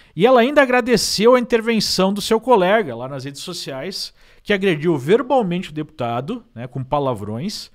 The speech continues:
arrancou o celular da sua mão e jogou longe. Essa é uma atitude aceitável numa democracia, né? Você xingar uma pessoa e você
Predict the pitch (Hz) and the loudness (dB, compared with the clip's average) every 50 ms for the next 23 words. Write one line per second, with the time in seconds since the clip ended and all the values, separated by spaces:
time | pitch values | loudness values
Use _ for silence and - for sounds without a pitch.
0 | _ - - _ - 120 127 147 165 156 135 - 190 233 294 285 - - 226 180 | _ -20 -20 _ -12 -8 -6 -4 -4 -4 -4 -2 0 0 0 0 0 -2 -2 -2
1 | 156 160 160 160 - - - 160 143 139 147 180 202 196 208 233 208 233 233 208 | -2 -2 -4 -6 -8 -8 -8 -6 -6 -4 -4 -4 -2 0 0 2 2 4 4 4
2 | 190 180 165 139 107 92 - _ _ _ _ _ _ _ _ _ _ _ _ _ | 4 2 2 0 -2 -6 -10 _ _ _ _ _ _ _ _ _ _ _ _ _
3 | _ - 202 269 185 - - 285 240 233 226 226 208 214 - 151 135 - - - | _ -4 -2 -2 -2 -2 -2 -2 -2 -2 -2 -4 -4 -6 -6 -8 -8 -8 -8 -6
4 | 151 170 151 117 101 90 85 - - _ - 117 117 - - 135 113 95 - - | -6 -8 -8 -8 -12 -16 -16 -18 -20 _ -14 -14 -14 -12 -12 -12 -14 -14 -14 -16
5 | 120 113 135 180 226 220 147 95 87 92 92 _ 110 110 113 113 101 110 107 101 | -16 -14 -12 -12 -14 -14 -14 -16 -16 -18 -20 _ -16 -14 -14 -12 -12 -10 -10 -12
6 | 104 - 90 85 80 - - - 113 147 233 226 - - _ _ _ _ _ _ | -12 -14 -16 -18 -18 -18 -18 -16 -14 -14 -12 -14 -14 -16 _ _ _ _ _ _
7 | _ _ _ _ _ _ _ _ - - 170 190 - _ _ _ _ _ _ _ | _ _ _ _ _ _ _ _ -20 -20 -20 -20 -20 _ _ _ _ _ _ _
8 | _ 110 110 107 - - - 139 123 113 - - - 170 165 147 120 123 131 147 | _ -10 -10 -8 -8 -6 -6 -6 -6 -4 -4 -4 -4 -2 -4 -4 -2 0 0 0
9 | 175 185 165 135 127 - - 113 104 - - - 143 151 180 180 110 85 - _ | 0 0 -2 -4 -6 -8 -8 -10 -10 -10 -10 -8 -6 -4 -4 -4 -6 -8 -12 _
10 | _ _ _ _ _ _ _ _ _ _ _ _ _ _ _ 113 107 107 117 113 | _ _ _ _ _ _ _ _ _ _ _ _ _ _ _ -16 -14 -12 -10 -10
11 | - - - 131 123 117 110 98 98 | -10 -10 -10 -8 -6 -6 -6 -8 -10